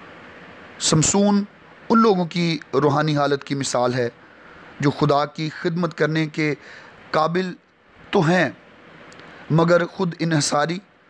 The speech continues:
और खुद, और खुदगर्जी के बायस वो काम पूरा करने से कासिर हैं जिसके लिए खुदावंद ने उन्हें बुलाया है।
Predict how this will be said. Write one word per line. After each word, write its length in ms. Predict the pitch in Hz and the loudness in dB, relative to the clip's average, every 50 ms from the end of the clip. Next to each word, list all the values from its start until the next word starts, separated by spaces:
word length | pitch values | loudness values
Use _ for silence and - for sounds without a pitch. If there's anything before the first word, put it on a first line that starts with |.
| _ - - - - | _ -20 -8 -2 -2
और 100 | 139 139 | -2 -2
खुद, 480 | - - - - - 170 170 165 156 - | -4 -12 -16 -2 0 0 2 2 2 0
और 320 | 143 147 147 143 139 147 | 2 2 2 2 0 0
खुदगर्जी 560 | 143 - - 220 180 190 180 170 160 156 175 160 | -2 -2 -4 -6 -2 0 0 0 0 -2 -6 -6
के 80 | 165 | -6
बायस 500 | 156 135 139 143 135 123 - - - - - - - - - - - - - - - - - - - - | -4 -2 0 0 0 -2 -4 -8 -10 -14 -20 -20 -20 -20 -20 -20 -20 -20 -20 -20 -20 -20 -20 -14 -4 0
वो 300 | 135 147 151 147 147 - - - | 2 4 4 4 2 0 -4 -2
काम 260 | 151 143 143 147 151 | 0 0 0 0 -2
पूरा 240 | 143 - 151 151 151 | -4 -2 0 0 0
करने 280 | 143 - 147 139 147 143 | 0 -2 -6 -6 -4 -6
से 160 | - - - | -6 -8 -10
कासिर 400 | - - 151 151 - - - 135 | -4 -2 -2 -2 -2 -4 -8 -8
हैं 160 | 135 113 104 - _ _ _ - - - - - - - - - - - | -10 -10 -14 -16 _ _ _ -20 -20 -20 -20 -20 -20 -20 -20 -18 -6 -2
जिसके 300 | 135 151 143 - - 160 | 0 0 0 0 0 0
लिए 300 | 156 147 147 147 147 143 135 - - - - - - - - - - - | 0 2 2 2 2 0 -2 -4 -14 -20 -20 -20 -20 -20 -20 -20 -20 -8
खुदावंद 480 | - - 147 123 143 139 143 151 151 151 | -2 -2 2 2 2 2 2 0 -2 -2
ने 80 | 151 | -4
उन्हें 400 | 147 - 143 143 139 143 143 143 - - | -4 -4 -2 -2 0 -2 -2 -4 -6 -8
बुलाया 380 | 123 127 139 131 127 123 123 120 | -2 0 2 2 2 2 0 -2
है। 160 | 117 107 110 | -4 -6 -10